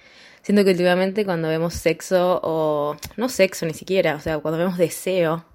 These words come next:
entre dos personas, como esa tensión sexual, es como que es re mentirosa y es tipo re Netflix, no sé, como una cosa medio de goma, plástico, no sé, se, se, se siente feo, no sé cómo explicarlo,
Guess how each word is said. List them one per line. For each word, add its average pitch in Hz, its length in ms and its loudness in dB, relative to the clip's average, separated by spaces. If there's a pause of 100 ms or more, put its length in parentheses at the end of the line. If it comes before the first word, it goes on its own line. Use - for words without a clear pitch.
(960)
entre 165 220 0
dos 170 100 0
personas, 185 460 0
como 160 160 -4
esa 165 240 -4
tensión 170 400 -2
sexual, 180 760 0
es 170 120 -6
como 170 260 -2
que - 400 -8 (300)
es 165 160 -8
re 185 100 0
mentirosa 156 800 2
y 143 100 0
es 151 100 -8
tipo 147 220 -6
re 156 160 -2
Netflix, 156 500 -6
no 160 140 -8
sé, 160 180 -2
como 151 100 -8
una 165 120 -6
cosa 170 200 -8
medio 156 380 -4 (520)
de 156 160 2
goma, 160 340 4
plástico, 151 600 -4
no 175 80 -6
sé, 185 80 -8
se, 165 160 2
se, 170 300 -2
se - 200 -8
siente 226 280 0
feo, 165 440 0 (100)
no 180 100 -10
sé 170 100 -10
cómo 151 80 -10
explicarlo, 143 420 -8